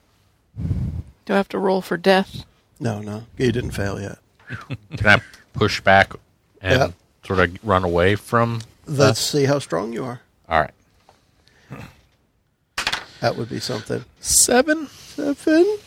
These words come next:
Speaker 2: He says seven.
Speaker 3: <laughs>
Speaker 2: Well, seven is the number we're currently at, so that's successful.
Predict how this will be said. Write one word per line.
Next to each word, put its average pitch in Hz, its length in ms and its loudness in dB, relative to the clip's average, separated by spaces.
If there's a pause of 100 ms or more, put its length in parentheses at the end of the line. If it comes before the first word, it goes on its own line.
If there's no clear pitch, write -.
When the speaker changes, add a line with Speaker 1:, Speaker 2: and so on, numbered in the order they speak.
Speaker 2:
He 359 140 8
says 359 320 4 (120)
seven. 359 360 6 (120)
Speaker 3:
<laughs> - 120 -2
Speaker 2:
Well, 175 80 6
seven 226 340 10
is 247 140 8
the 220 80 8
number 208 320 10
we're 185 160 6
currently 175 420 4
at, 202 220 4
so 131 100 -2
that's 127 240 0
successful. - 520 -8